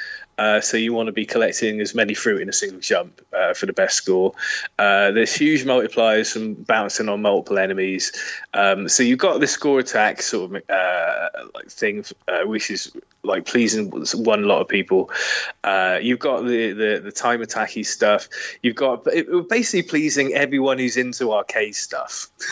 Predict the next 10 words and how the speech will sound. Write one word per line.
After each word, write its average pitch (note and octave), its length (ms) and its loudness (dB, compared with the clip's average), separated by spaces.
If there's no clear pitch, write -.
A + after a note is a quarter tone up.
Like, - 300 0
it, C#3+ 240 -2
it C3 100 0
looks F#3+ 260 0
like F3 160 0
a D#3 60 0
puzzle D3 320 -2
game B2+ 240 0
for - 80 -16
kids, - 560 -8